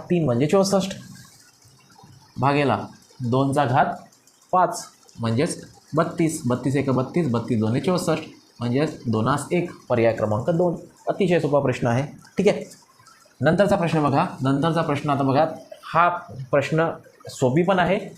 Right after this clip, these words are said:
पण तेवढाच तुम्हाला तो गोंधळून टाकणारा आहे. ठीक आहे, जर तुम्हाला लॉज म्हणजेच नियम, घातांकाचे नियम जर व्यवस्थित पाठ असेल,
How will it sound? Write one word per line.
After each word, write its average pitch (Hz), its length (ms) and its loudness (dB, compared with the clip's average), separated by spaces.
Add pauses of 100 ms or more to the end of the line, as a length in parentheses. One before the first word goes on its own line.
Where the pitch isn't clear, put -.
(340)
पण 123 200 0
तेवढाच 156 280 6
तुम्हाला 147 280 4
तो 170 160 4 (400)
गोंधळून 139 460 4
टाकणारा 120 360 2
आहे. 98 260 -2
ठीक - 140 2
आहे, 139 200 0 (160)
जर 131 140 4
तुम्हाला 135 280 4
लॉज 131 460 2
म्हणजेच 117 540 0
नियम, 123 320 2
घातांकाचे 131 460 2
नियम 127 220 2
जर 139 120 2
व्यवस्थित 127 280 2
पाठ 135 220 2
असेल, 190 240 0